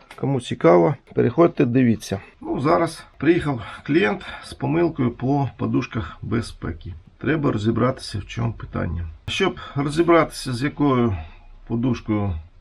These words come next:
проблеми, е, в цій роботі мені буде допомагати, е, сканер Launch. Ось. Ось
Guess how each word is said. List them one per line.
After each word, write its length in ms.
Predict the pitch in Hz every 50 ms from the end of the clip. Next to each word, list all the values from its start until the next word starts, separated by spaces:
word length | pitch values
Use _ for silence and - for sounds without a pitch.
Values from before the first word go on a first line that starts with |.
| - - -
проблеми, 580 | - 107 117 117 165 202 240 262 254 240 226 214 - - - _ _ _ _ _ _ _ _ - - - _ _ _ - 117
е, 140 | 120 120
в 80 | 120 117
цій 200 | - - 320 -
роботі 360 | - - 165 208 220 - -
мені 260 | 135 139 156 175 190
буде 360 | - - 156 170 165 120 120 117
допомагати, 680 | 113 104 - - 117 110 113 113 123 147 160 160 - - - - - - - - - - - - -
е, 300 | - 101 101 101 98 95
сканер 560 | - - - 135 151 147 147 143 139 131 - - - - -
Launch. 540 | - 92 92 92 95 92 90 92 - - - - - - - - - _ _ _ _ _ _ _ -
Ось. 300 | 117 123 131 123 - - - - - - - - - - - - - - - - - - - - - - -
Ось 340 | - 107 131 117 - - -